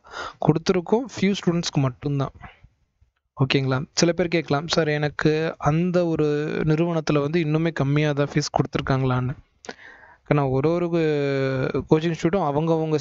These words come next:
ஸ்டாண்டர்டுக்கு அவங்க fees வைப்பாங்க. சில பேர் கம்மியா வைக்கலாம், சில பேர் அதிகமாக வைக்கலாம். அது அவங்களோட ஒரு ஸ்ட்ராட்டஜி. இந்த இடத்துல நான் ட்வென்டி ஃபைவ் தௌசண்ட் கொடுத்துருக்கேன்னா, அந்த ட்வென்டி ஃபைவ் தௌசண்ட்க்கு மேல content இருக்கும், அதுக்கான ஒர்த் இருக்க கொடுக்குறோம். ஆஃப்லைன்ல வந்து சிக்ஸ்டி ஃபைவ்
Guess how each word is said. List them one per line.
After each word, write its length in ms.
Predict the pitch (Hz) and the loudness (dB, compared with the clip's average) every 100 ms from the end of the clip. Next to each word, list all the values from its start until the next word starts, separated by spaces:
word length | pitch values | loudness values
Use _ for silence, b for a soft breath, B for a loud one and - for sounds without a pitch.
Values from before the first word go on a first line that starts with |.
| - | 0
ஸ்டாண்டர்டுக்கு 400 | 147 151 156 175 | 0 0 0 2
அவங்க 200 | 151 131 | 0 0
fees 200 | 147 - | -2 0
வைப்பாங்க. 420 | 131 123 131 123 175 - | -2 0 -2 -2 -4 0
சில 200 | - 143 | 0 0
பேர் 160 | 135 | -2
கம்மியா 320 | 135 127 131 | -2 0 2
வைக்கலாம், 320 | 135 127 143 160 | 0 0 0 0
சில 160 | 131 | -2
பேர் 160 | 127 135 | 0 0
அதிகமாக 380 | 123 127 127 127 | 0 0 0 0
வைக்கலாம். 380 | 120 - 123 | 0 0 0
அது 140 | 123 127 | 2 2
அவங்களோட 440 | 127 131 127 127 | 0 0 2 2
ஒரு 220 | 123 123 123 | 0 0 0
ஸ்ட்ராட்டஜி. 640 | 139 127 - 123 120 131 - B B B B B B B | -2 0 0 0 -2 -4 -6 B B B B B B B
இந்த 360 | - 165 190 180 | 0 2 2 0
இடத்துல 140 | 180 | 0
நான் 160 | 208 180 | 0 0
ட்வென்டி 280 | 147 147 151 | 0 0 0
ஃபைவ் 120 | 160 | 0
தௌசண்ட் 320 | 147 143 160 - | 0 0 -2 -2
கொடுத்துருக்கேன்னா, 520 | 139 - 135 135 190 - | -2 -2 0 0 -2 -4
அந்த 180 | - 139 139 | -2 0 0
ட்வென்டி 220 | 143 156 | 0 0
ஃபைவ் 160 | 175 185 156 | 0 0 0
தௌசண்ட்க்கு 480 | 151 151 165 165 170 | 0 0 -2 0 0
மேல 640 | 156 135 139 151 170 190 - _ - | 2 2 2 2 2 0 -4 _ -2
content 300 | 135 131 135 127 | 0 2 0 0
இருக்கும், 380 | 123 - 190 - - B - | -2 2 0 0 -14 B -2
அதுக்கான 460 | 143 135 139 127 | 0 2 0 2
ஒர்த் 160 | 139 - | 0 0
இருக்க 260 | - - 135 - | 0 0 -2 -2
கொடுக்குறோம். 380 | - 131 - - - B B B | -2 0 0 -4 -6 B B B
ஆஃப்லைன்ல 580 | 151 165 208 202 185 160 | 2 2 2 0 2 2
வந்து 200 | 147 170 | 0 0
சிக்ஸ்டி 380 | 196 160 - 190 | 0 0 2 2
ஃபைவ் 160 | - | 2